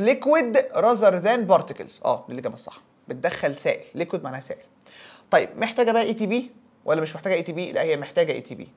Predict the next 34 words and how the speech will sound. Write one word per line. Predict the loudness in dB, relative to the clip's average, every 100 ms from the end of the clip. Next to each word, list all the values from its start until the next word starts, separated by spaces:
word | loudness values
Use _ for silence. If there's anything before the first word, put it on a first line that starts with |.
| _ _
ما | 0
اعرفش | 0 0
المعلومه | -4 -2 0
دي | -2
بس | -2 -4 -6
هي | -6
محتاجه | -2 -4
اي | -4
تي | -8
بي. | -14 -14 _ _ _ _
انا | 2
عارف | 2 0
دي. | -8 -10 _ _
طب | 0 2
نكمل، | 2 0 0 -8 -20 -20 -20 _
معناها | -2 0 2 2 4
digestion | 4 4 0 0 0 -2 -4
of | -6 -4 -2
penocytotic | 2 2 2 0 0 -4 0
vesicle؟ | -2 -2 -14 _ -2
لا. | 4 4 2 -18 _ _ _ _ -2
ليه؟ | 2 2 0 -10 -20 -20 _ -2
الدايجيشن | -2 6 6 6 0
اوف | 0
penocytotic | 0 0 -2 -4 -4
vesicle | -2 -4 -2
دي، | -2 0
دي | 0
بتاعت | 0 0
اللايزوزوم، | 2 0 0 -2 -2 -4 -14 _ _ _ _ _ _ -18
دي | -6
حاجه | -4
ثانيه | -2 -4
خالص. | 2 2 2 -10